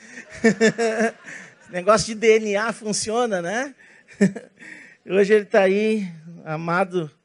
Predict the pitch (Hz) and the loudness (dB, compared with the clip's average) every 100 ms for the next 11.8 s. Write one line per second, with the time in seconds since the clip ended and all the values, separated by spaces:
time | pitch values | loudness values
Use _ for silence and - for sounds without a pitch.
0 | _ 165 180 208 202 220 196 _ _ _ | _ -10 -6 -4 -6 -10 -16 _ _ _
1 | _ - 170 175 175 180 170 208 208 196 | _ -8 -6 -4 -4 -6 -2 -2 -2 0
2 | 202 208 196 208 208 - 185 190 214 208 | 0 -2 -6 -6 -6 -2 0 0 0 0
3 | 185 165 180 185 226 233 _ _ _ 202 | -2 2 4 4 2 0 _ _ _ 0
4 | 202 214 202 208 220 226 233 226 220 240 | 4 4 4 2 2 0 -6 -6 -8 -8
5 | 233 240 208 220 214 233 208 180 165 _ | -6 -6 -4 -4 0 0 0 -4 -12 _
6 | 165 214 - 220 233 208 _ - 202 202 | -20 -10 -10 -8 -10 -12 _ 0 0 4
7 | 220 165 233 233 202 202 208 208 190 - | 2 4 0 0 -4 -2 -2 -2 -4 0
8 | 220 240 240 220 208 175 _ _ _ 185 | 0 0 -6 -8 -6 -8 _ _ _ 0
9 | 202 208 214 220 233 220 - 240 208 214 | 0 2 -2 0 0 0 -2 -2 2 4
10 | 214 254 214 202 - 226 254 208 170 165 | 4 4 2 2 2 -2 -2 -8 -6 -6
11 | 220 240 196 185 185 190 - | -6 -8 -6 -2 -2 -2 -6